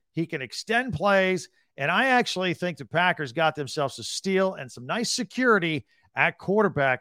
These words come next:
in the fifth round with Sean Clifford. Now, here's another one. Here's one that put a big old star by his name. Chase Brown, the running back out of Illinois. He went in the fifth round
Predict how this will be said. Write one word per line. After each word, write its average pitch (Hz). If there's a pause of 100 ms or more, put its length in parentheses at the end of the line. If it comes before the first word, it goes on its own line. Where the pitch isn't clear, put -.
in 165
the 160
fifth -
round 147
with 127
Sean 135
Clifford. 104 (640)
Now, 143 (180)
here's 190
another 160
one. 78 (340)
Here's 262
one 190
that -
put 202
a - (140)
big 269
old 214
star 156
by 127
his 123
name. 113 (880)
Chase 240 (220)
Brown, 165 (300)
the 110
running 196
back 208
out 185
of 185
Illinois. 165 (1080)
He 117
went 226
in -
the -
fifth -
round 180